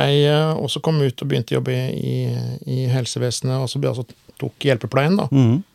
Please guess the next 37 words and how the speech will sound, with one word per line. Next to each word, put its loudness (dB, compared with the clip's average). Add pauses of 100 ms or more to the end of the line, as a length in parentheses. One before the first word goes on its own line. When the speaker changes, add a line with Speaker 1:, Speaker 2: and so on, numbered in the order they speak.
(100)
Speaker 1:
så -4
var 6
det 2
jo 0
litt 0
det -2
der 0
at -2
jeg 4
dro 6
med 4
meg 2
noen 2
av -2
de 0
tingene 0
jeg 2
hadde 0
fra, 0 (640)
eh, 0
restaurantbransjen, 0
både 2
Speaker 2:
Mhm. -6
Speaker 1:
sånn -4
servicemessig -4
sett, 0
Speaker 2:
Ikke -2
Speaker 1:
men 4
Speaker 2:
sant? 4
Speaker 1:
også 2 (460)
effektivisering 0
av 2
bare -2
sånn -4
enkel 0
ting. 2 (520)
De -2